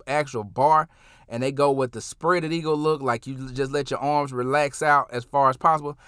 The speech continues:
Some guys like to keep it tight. That way it takes some of the weight off the shoulders and the back. It all depends on what you, what you, again, that's a comfort level thing. To me, as, as long as, like, coaching,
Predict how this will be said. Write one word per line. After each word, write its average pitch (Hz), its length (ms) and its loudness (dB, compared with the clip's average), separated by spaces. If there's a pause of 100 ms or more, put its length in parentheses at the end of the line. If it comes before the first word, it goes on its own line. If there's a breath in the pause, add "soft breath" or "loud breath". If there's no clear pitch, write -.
(200 soft breath)
Some 170 240 0
guys 151 220 8
like 139 100 -2
to 127 60 -8
keep 127 240 -6
it 110 120 -10
tight. 170 380 6 (140)
That 123 160 -2
way 135 160 2
it 127 60 -6
takes 131 220 -4
some 139 160 0
of 120 80 -2
the 117 40 -6
weight 139 180 2
off 127 200 4
the 107 140 -2
shoulders 151 480 2
and 117 80 -6
the 107 60 -6
back. 139 340 2 (580 soft breath)
It 196 200 6
all 185 220 10
depends 160 420 0
on 147 160 4
what 147 240 2
you, 139 120 -8
what 139 280 2
you, 131 120 -6 (140)
again, 139 340 0
that's 151 180 2
a 139 60 -2
comfort 165 560 2
level 110 220 -2
thing. 104 400 -10 (100)
To 123 120 -4
me, 160 260 -2
as, 127 200 -4
as 120 240 -4
long 147 360 -2
as, 131 140 -12
like, 113 240 -8
coaching, 180 480 2